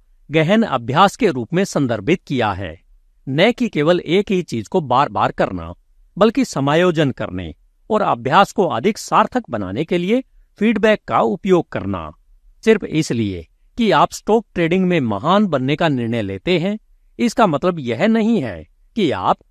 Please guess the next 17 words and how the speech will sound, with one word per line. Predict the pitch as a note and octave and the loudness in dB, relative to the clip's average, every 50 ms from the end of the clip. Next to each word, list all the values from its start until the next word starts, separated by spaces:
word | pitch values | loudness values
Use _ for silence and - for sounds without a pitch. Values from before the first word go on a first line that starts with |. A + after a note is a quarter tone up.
| _ _ | _ _
तुरंत | - A3+ B3+ C#4+ C#4+ C4 | 0 4 4 4 4 2
अच्छे | D4+ C4 - - C4 | -2 -2 0 0 0
परिणाम | A#3 - A3+ G#3+ A3 G#3 G3 F#3 E3 C3+ | 0 0 -2 -2 0 0 0 0 0 -2
देंगे। | A#2 A2+ G2 F#2+ F2 E2+ D2+ - _ _ _ _ _ _ _ _ _ _ _ _ | -4 -6 -6 -8 -10 -12 -14 -18 _ _ _ _ _ _ _ _ _ _ _ _
क्या | - F3+ E3+ | 2 4 4
आप | F3 E3+ C#3 C3+ D#3+ - _ - | 4 4 4 2 0 0 _ -4
कुछ | A3+ A#3 - G3 | -6 -4 -2 0
महीनों | F3 D3 A#2+ A#2+ D#3+ E3+ F#3 F#3 | 0 0 0 0 0 0 0 0
के | - - F3 | 2 0 0
लॉ | C3+ A#2 A#2+ D3 F3 | 0 2 2 2 2
स्कूल | E3 - - - D3 D3+ D#3 | 0 -2 -4 -4 -2 -2 0
के | - F#3 D3 | 0 0 0
बाद | G#2 F#2 F#2 F2+ G#2+ E3 - _ _ _ _ _ | 0 -2 -2 0 0 0 -2 _ _ _ _ _
अदालत | - D3+ C#3 D#3 D3+ F3 G#3+ - | -4 0 2 2 4 4 2 2
कक्ष | - - G3 - - G3+ | 2 0 0 0 0 -2
में | F3 D3+ | -2 -2
जाएंगे | A#2 A2+ A2+ C#3 G3+ B3 B3+ G#3+ A2+ D#2 | -2 -2 -2 0 0 2 2 0 -2 -4